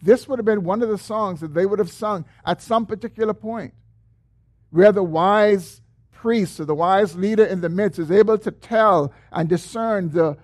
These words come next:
the, the, the, the pulse of the community.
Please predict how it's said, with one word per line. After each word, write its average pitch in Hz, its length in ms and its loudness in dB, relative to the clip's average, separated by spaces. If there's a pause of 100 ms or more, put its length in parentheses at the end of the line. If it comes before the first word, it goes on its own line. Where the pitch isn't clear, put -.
(200)
the, 160 120 -2
the, 143 340 -4 (640)
the, 143 360 -12
the 170 160 -2
pulse 247 460 4
of 208 140 -2
the 190 100 -4
community. 185 720 -4